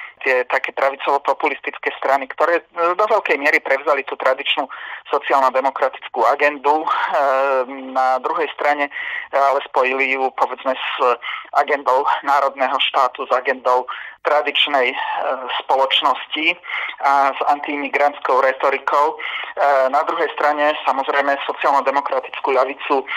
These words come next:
do veľkej miery ohrozujú, e, také tie nové urbánne hnutia progresívnej ľavice, povedzme, ekologické hnutia, e, feministické a podobne. Čiže také strany, ktoré, e,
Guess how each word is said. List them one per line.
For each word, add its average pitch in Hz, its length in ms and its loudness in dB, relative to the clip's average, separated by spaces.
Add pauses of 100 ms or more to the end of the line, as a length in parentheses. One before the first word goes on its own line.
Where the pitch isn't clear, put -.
(280)
do 139 160 -2
veľkej 139 320 0
miery 135 240 0
ohrozujú, 131 580 2
e, - 40 -6 (760)
také 147 320 -2
tie 135 160 0
nové 147 320 2 (400)
urbánne 139 560 0
hnutia 135 480 0
progresívnej 135 800 0 (460)
ľavice, 127 800 0
povedzme, 120 400 -2
ekologické 139 640 0
hnutia, 131 320 -2
e, 139 120 0 (760)
feministické 143 800 0 (400)
a 120 80 2
podobne. 135 480 0
Čiže 135 240 0
také 151 320 0
strany, 135 320 -2
ktoré, 127 440 2
e, - 20 -18